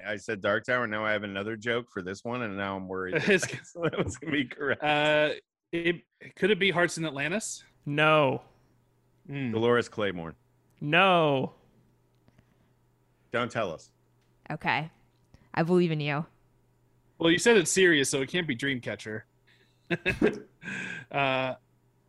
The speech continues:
Speaker 2: let's see, what, what other serious
Speaker 3: It is not Children of the Corn.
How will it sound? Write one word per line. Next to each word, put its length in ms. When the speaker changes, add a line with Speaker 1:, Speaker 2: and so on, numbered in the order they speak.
Speaker 2:
let's 160
see, 140
what, 160
what 180
other 180
serious 1000
Speaker 3:
It 80
is 160
not 280
Children 340
of 120
the 60
Corn. 420